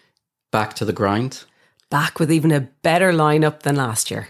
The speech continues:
Speaker 1: Yes, we actually are shaking things up a little bit. And I think before we get into that, I just want to thank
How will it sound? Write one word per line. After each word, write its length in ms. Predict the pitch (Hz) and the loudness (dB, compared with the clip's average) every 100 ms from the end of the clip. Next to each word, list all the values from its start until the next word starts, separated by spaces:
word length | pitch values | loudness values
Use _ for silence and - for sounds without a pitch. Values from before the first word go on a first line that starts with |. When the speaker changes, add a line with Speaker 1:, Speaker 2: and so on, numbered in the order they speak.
| - | -2
Speaker 1:
Yes, 420 | 147 123 - - | 0 0 -4 -6
we 200 | 120 135 | -2 -2
actually 520 | 143 147 143 135 - | -2 -2 0 0 0
are 140 | 107 | 0
shaking 540 | 107 - 135 - 131 131 | 0 -2 -2 0 -2 -4
things 520 | _ - 110 110 113 - | _ -2 0 0 -2 -4
up 200 | 120 - | -6 -4
a 40 | 104 | -4
little 220 | 92 85 | -2 0
bit. 200 | 117 - | -4 -4
And 140 | 117 | -2
I 60 | 110 | 0
think 380 | 107 113 113 - - _ - - _ | 0 -2 -4 -12 -20 _ -20 -20 _
before 300 | 110 - 127 | -4 0 0
we 140 | 120 117 | 2 0
get 200 | 104 110 | 0 2
into 220 | 151 127 | 2 2
that, 180 | 104 - | 0 -2
I 40 | |
just 200 | 98 - | -6 -2
want 140 | 110 107 | 0 0
to 40 | |
thank 400 | - 110 113 - | -2 -2 -2 -4